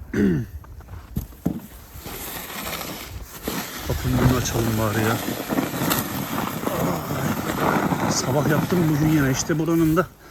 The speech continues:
challenge'ı bu arkadaşlar. Challenge'ı bu.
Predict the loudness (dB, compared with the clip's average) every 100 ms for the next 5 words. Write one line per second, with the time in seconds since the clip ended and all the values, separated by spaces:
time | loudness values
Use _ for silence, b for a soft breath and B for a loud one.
0 | B B B -4 -2 2 2 4 4 4
1 | 2 -2 -2 0 -2 -4 -8 -6 -6 -6
2 | -8 -6 -4 -4 -6 4 4 6 6 6
3 | 4 -2 -12 -4 -2 2 4 6 6 6